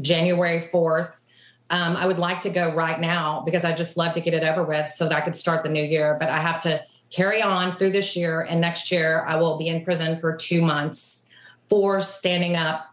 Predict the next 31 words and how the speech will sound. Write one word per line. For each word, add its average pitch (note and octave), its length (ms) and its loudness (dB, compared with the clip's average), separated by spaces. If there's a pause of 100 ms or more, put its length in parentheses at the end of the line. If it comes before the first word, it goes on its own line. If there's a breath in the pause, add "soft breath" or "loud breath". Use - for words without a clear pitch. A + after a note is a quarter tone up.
(180)
for E3 120 2
my D#3+ 160 2
rights. D#3 580 -2 (400 loud breath)
All - 180 4
I B3 80 4
did A3+ 300 0
was F3 380 0
walk F3 340 0
in F3 240 0
and E3+ 220 -2
walk D#3+ 260 0
out, D#3+ 340 0
and E3+ 80 2
I F3+ 120 2
was F3 160 -2
definitely F3 880 -2
guilty F#3 380 0
of F3+ 80 0
that E3 360 0
and D#3+ 80 -2
happy F3+ 340 -2
to F3 160 2
plead E3+ 280 -2
guilty. D#3+ 580 0
I E3 100 0
tried F3+ 300 -2
to F3 120 -4
plead E3+ 180 0
guilty E3 300 0
in D#3 140 0
February. D#3+ 640 -2